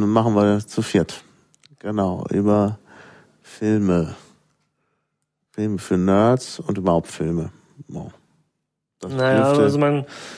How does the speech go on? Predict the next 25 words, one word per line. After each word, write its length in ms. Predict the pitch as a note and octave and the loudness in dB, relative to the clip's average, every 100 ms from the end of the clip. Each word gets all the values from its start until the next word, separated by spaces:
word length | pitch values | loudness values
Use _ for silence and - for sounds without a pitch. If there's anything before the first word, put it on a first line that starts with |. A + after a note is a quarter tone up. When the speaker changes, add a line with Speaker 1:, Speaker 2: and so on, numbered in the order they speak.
| - | -4
Speaker 2:
also 140 | D#3 C#3 | 0 0
es 100 | - | 0
gibt 260 | F3+ - | -4 0
ja 340 | D#3+ D3+ C#3+ C3+ | 2 4 4 2
schon, 720 | - D3+ D3+ D#3+ D#3 D3+ D3 - - - - - F#2 | 0 2 2 2 2 0 -2 -6 -18 -20 -20 -14 -4
also 560 | D3+ C#3 C3+ B2+ B2+ C3+ - _ _ _ _ _ _ _ _ _ _ - | 0 2 4 2 0 -4 -10 _ _ _ _ _ _ _ _ _ _ -10
man 120 | B2 | -4
könnte 320 | C3+ C3 B2+ | 0 0 2
jetzt 220 | B2 - | 0 0
das 180 | C3 A#2+ | -2 2
so 140 | B2+ | 0
einmal 320 | C#3 B2 B2+ B2 | 2 0 0 0
die 100 | B2+ | -2
Klassiker 760 | - C#3+ D3 D3 C3+ C3+ C3 C3 | 0 -2 0 0 2 2 2 0
und 140 | B2 | 0
dann 160 | A#2+ C3 | -2 -2
gibt's 180 | C3 | 0
aber 120 | C#3 A#2+ | 2 2
auch 160 | B2 | 0
ja 100 | C3 | 0
natürlich 400 | B2+ B2 C3+ C3 | 0 0 0 0
so 260 | - B2 B2 | 0 2 0
Filme 640 | A2+ - C3 C3 B2+ B2 | -2 0 2 2 2 0
von 460 | B2 C3 B2 B2 B2 | 0 0 0 0 0
hier, 420 | B2 A#2 A#2 B2 | 0 2 0 -2